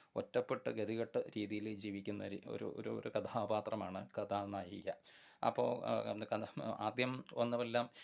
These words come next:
ഈ വട്ടപ്പലിശക്കാരനാണെങ്കിൽ ആ സ്ത്രീയെ പലപ്പോഴും മാനസികമായിട്ട് വേദനിപ്പിക്കാൻ ഒരു ശ്രമം നടന്നിരുന്നു. പിന്നീട്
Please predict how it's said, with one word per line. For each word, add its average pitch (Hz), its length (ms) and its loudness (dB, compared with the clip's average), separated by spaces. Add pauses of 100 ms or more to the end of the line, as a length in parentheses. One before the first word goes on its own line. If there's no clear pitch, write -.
(160)
ഈ 117 160 2
വട്ടപ്പലിശക്കാരനാണെങ്കിൽ 113 1300 2
ആ 104 100 0
സ്ത്രീയെ 107 360 0
പലപ്പോഴും 101 580 0 (260)
മാനസികമായിട്ട് 117 680 2
വേദനിപ്പിക്കാൻ 104 640 -2
ഒരു 101 240 -4
ശ്രമം 98 300 -2
നടന്നിരുന്നു. 92 500 -4 (360)
പിന്നീട് 147 400 4